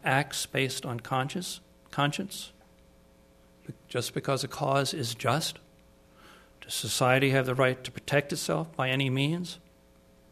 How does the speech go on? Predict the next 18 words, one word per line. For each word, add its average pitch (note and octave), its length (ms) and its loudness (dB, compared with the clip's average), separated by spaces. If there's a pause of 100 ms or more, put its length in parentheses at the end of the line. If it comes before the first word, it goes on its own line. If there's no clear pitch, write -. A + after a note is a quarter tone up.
(1300)
If A#2+ 140 -4
John D#3 320 8
Brown C#3+ 300 10
believed C#3+ 420 8
that C3+ 120 6
he C3+ 140 2
would B2 160 0
succeed D3+ 560 0
in B2 140 -2
what B2+ 120 0
he B2+ 80 -2
saw C3+ 280 4
as A#2+ 140 2
his A2+ 120 -2
God-directed C3 800 2
assault C3 480 0
on A#2 160 -2
slavery, C3+ 640 0